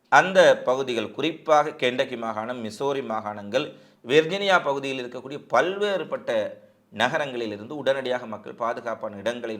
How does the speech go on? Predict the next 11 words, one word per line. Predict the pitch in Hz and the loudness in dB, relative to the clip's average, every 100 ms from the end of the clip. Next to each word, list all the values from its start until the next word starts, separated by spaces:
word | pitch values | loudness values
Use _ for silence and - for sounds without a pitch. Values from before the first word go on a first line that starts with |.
| 98 | -10
நோக்கி | 92 117 120 - _ _ _ 104 | -10 -8 -8 -10 _ _ _ -2
நகருமாறு | 113 113 110 107 95 | 0 0 -2 -6 -8
கூறப்பட்டிருக்கின்றது. | 104 104 101 92 101 101 95 113 139 117 - _ _ _ - | -8 -8 -10 -14 -18 -14 -8 -4 -2 -4 -8 _ _ _ -8
இந்த | 113 113 | -4 -2
மாகாணங்களில் | 110 120 143 135 127 120 120 110 - - | 0 2 2 -2 -4 -4 -2 -4 -8 -12
விடுக்கப்பட்ட | 107 123 127 120 107 | -8 -8 -8 -6 -6
அவசர | 113 147 - 156 139 | -6 -8 -4 -2 -2
கால | - - 110 117 120 135 156 - _ _ _ _ _ | -2 4 6 6 6 4 2 -2 _ _ _ _ _
நிவாரண | 117 123 131 113 107 | 2 8 8 8 0
மீட்பு | 143 156 147 | -6 -8 -6
பணியகம் | 123 113 107 104 101 | -2 -2 -4 -8 -12